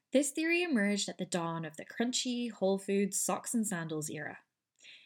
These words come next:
In nineteen seventy-three, a pediatrician and allergist named Doctor Benjamin Feingold published the Feingold diet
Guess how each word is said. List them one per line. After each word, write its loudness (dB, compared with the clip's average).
In 0
nineteen 2
seventy-three, 0
a -10
pediatrician -2
and -4
allergist -6
named -8
Doctor -2
Benjamin 0
Feingold -8
published 0
the -4
Feingold 0
diet -8